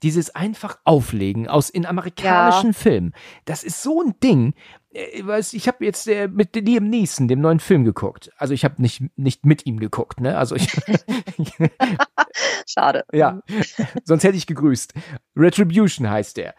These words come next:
Speaker 1: Da ist auch so eine Szene, wo er dann am Autotelefon mit ihm redet und, äh, irgendwie, ähm, ähm, soll der Typ wohl viel Geld investieren und er will nicht und dann hat er ihn dann doch aber dazu bequatscht und dann sagt er dann auch,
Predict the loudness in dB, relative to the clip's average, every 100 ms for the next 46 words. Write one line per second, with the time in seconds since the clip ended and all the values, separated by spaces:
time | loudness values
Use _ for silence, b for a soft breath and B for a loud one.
0 | b b b -20 -12 -8 -4 0 0 0
1 | 0 -2 -2 -2 2 4 4 4 0 -2
2 | -2 -2 -4 -6 -2 -2 -2 -2 -2 2
3 | 2 2 -2 -4 -6 -6 -6 -8 -6 -4
4 | -2 -2 -2 -4 -4 -4 -4 b b b
5 | -4 -4 -4 -6 -4 2 2 2 -2 -2
6 | 2 2 0 -8 -12 -4 2 4 4 4
7 | -2 -4 -6 -2 4 4 4 2 4 2
8 | 2 -4 -8 -6 -4 -2 0 0 0 -2
9 | -2 -4 -4 -8 -8 -6 2 2 2 -8
10 | -12 -10 -8 -4 -4 -2 -4 0 0 0